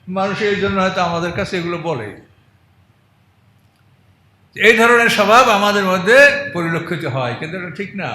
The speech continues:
একটা মানুষ কোথা থেকে আসলো, কিভাবে আসলো, কোন সময় আসছে, কখন যাবে, তার যাওয়ার গাড়ি আছে কি না, তার যাওয়ার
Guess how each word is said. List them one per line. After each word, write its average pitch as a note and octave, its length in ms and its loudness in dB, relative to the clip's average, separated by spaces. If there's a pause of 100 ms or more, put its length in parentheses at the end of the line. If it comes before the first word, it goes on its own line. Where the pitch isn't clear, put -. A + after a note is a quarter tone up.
একটা C#3+ 180 -12
মানুষ E3+ 280 -6
কোথা F#3+ 180 -4
থেকে G3+ 240 -8
আসলো, D#3 640 -6 (380)
কিভাবে G#3+ 380 2
আসলো, E3+ 580 -2
কোন B3 220 -6 (160)
সময় G#3+ 180 -2
আসছে, E3+ 460 -2
কখন G3+ 320 -4
যাবে, D#3+ 600 0 (240)
তার F3 240 2
যাওয়ার E3+ 360 2
গাড়ি F3 340 4
আছে E3+ 200 2
কি E3 140 -4
না, E3 240 -2 (420)
তার E3 240 -4
যাওয়ার E3 300 2